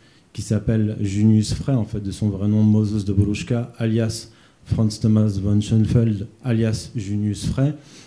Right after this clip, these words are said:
va entrer dans le club des Jacobins, enfin il va entrer en dix-sept cent quatre-vingt-douze. Donc je, je vais, je vais pas vous faire le, dresser ici le, le portrait de,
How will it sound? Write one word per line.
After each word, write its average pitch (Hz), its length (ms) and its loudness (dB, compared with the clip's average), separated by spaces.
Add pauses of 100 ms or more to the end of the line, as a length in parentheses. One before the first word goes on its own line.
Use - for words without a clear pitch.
(120)
va 110 140 2
entrer 120 320 2
dans 113 120 4
le 110 140 6
club 117 260 -2
des 107 120 0
Jacobins, 107 400 2
enfin 139 200 -2
il 104 60 -2
va 101 100 -4
entrer 104 320 -4
en 107 40 2
dix-sept 107 260 -6
cent 117 100 -4
quatre-vingt-douze. 104 880 -2 (580)
Donc 107 120 -4
je, 110 200 -12
je 104 120 -10
vais, 110 240 -8
je 107 420 -12
vais 113 100 -2
pas 131 100 -2
vous 120 100 2
faire 110 200 -4
le, 107 140 -4
dresser 107 320 -8
ici 110 180 -8
le, 107 240 -4
le 101 100 -8
portrait - 440 -6
de, 101 160 -6